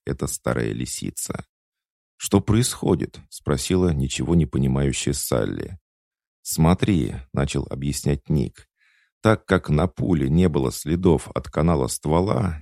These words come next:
они решили не стрелять из винтовки, потому что им не хотелось потом говорить в суде, что у них ничего не получилось. Поэтому они просто произвели электронные анализы состава пули и следов внутри канала ствола.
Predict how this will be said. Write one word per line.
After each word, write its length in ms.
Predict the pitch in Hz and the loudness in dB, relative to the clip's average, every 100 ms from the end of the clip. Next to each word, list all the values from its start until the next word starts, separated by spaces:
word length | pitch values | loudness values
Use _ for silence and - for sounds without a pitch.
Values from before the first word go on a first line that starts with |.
| _ | _
они 220 | - 98 131 | 0 0 2
решили 420 | 107 - 123 110 | 0 0 2 4
не 160 | 95 | 4
стрелять 480 | 92 - 110 120 104 | 2 2 0 2 0
из 160 | 71 65 | -2 -2
винтовки, 720 | 71 82 - 64 - - - _ _ _ _ - | 2 2 2 -2 -4 -14 -14 _ _ _ _ -4
потому 360 | 90 110 180 | -2 2 2
что 220 | 123 - | 0 0
им 300 | 101 120 98 | 0 2 4
не 100 | 98 | 4
хотелось 540 | 104 - 131 - 73 - | 4 -2 0 0 0 0
потом 440 | - 76 80 67 | -2 0 2 0
говорить 400 | 67 71 82 80 | 0 0 2 0
в 100 | - | -4
суде, 480 | - 87 92 107 82 | -6 -2 0 0 0
что 260 | - - 82 | -4 -4 0
у 60 | 92 | 2
них 320 | 117 104 - | 2 0 -2
ничего 380 | 69 - 85 92 | -4 -2 2 6
не 100 | 82 | 4
получилось. 840 | 82 85 92 - 69 50 - - _ _ _ _ _ - | 4 0 0 -2 -4 -4 -8 -14 _ _ _ _ _ 2
Поэтому 600 | 101 135 127 82 73 - | 4 4 4 4 4 2
они 200 | 107 - | 0 0
просто 420 | - 78 - 92 | 0 0 2 -2
произвели 680 | - 92 92 78 104 101 82 | 2 4 4 4 2 4 2
электронные 720 | - 78 - 92 90 78 71 | 2 -2 0 4 6 6 4
анализы 520 | - 85 82 71 69 | 2 4 4 2 0
состава 480 | 69 76 - 73 69 | -2 -2 -2 -2 0
пули 500 | 78 - 123 107 95 87 | -2 0 4 4 4 2
и 80 | |
следов 540 | 78 - 110 120 110 - | -6 -2 0 2 0 0
внутри 320 | 80 - 101 | 0 2 -2
канала 400 | - 80 78 73 | 0 2 2 0
ствола. 680 | - - 69 64 50 50 | -4 -4 0 2 0 -4